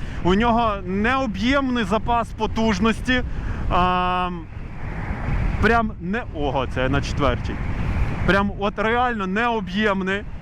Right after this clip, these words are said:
Я, е, навіть не можу уявити. Мені здається, що він просто двісті валить на ізі. Це при тому, що максималка, Дімон сказав, двісті тридцять п'ять. О, поворот нарешті буде. Зараз хоч спробую його трохи закласти.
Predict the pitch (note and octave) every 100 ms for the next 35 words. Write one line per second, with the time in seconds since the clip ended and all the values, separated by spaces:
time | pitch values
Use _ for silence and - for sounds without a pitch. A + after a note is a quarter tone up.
0 | - - F#3 G#3+ A3+ A#3 A#3 G#3 G3 G3
1 | G3 G3 A3 A#3 - A3+ A#3 A#3+ G#3 A3+
2 | A3+ A3+ B3+ - A3 E3 - - - -
3 | - - - - - - - - - -
4 | G#3 A#3+ A3+ B3+ C#4 B3 B3+ B3 B3 A#3
5 | C4+ C#4 A#3+ G#3+ F3+ F#3+ B3 - A3 G3+
6 | A3 G#3+ F#3+ G3 G3 G#3+ G#3+ G3+ F3+ C#3+
7 | - - - - - - - - G3+ A3
8 | B3+ A#3 A3+ A3 - A3+ A#3+ A#3+ A3+ F#3+
9 | G#3 G#3 - G#3 A3 G3 F3 G#3 G3 -
10 | A3 G#3+ F3 - - - G3+ G3+ G#3+ G3+
11 | G#3 G3 E3+ C3 - - - G3 F#3 -
12 | F#3 A3 A#3+ F#3+ F3+ E3+ - E3+ E3+ D#3+
13 | D3+ F3 F3+ - F3+ - G3+ G#3 F3+ F3+
14 | F3+ F3+ F3 F3+ F3+ E3 F#3 G3+ F#3 E3
15 | - C#3